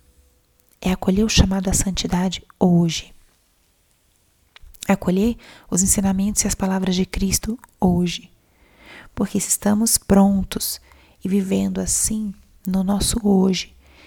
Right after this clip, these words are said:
estaremos prontos quando formos chamados por Cristo ou quando Ele vier até nós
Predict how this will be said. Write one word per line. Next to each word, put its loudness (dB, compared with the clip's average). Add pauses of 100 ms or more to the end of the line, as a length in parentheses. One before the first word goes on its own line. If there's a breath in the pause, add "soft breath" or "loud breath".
(140 soft breath)
estaremos -2
prontos -4 (360 soft breath)
quando -2
formos -2
chamados 0
por -8
Cristo -6 (420)
ou -6
quando 0
Ele -2
vier 0
até -4
nós -10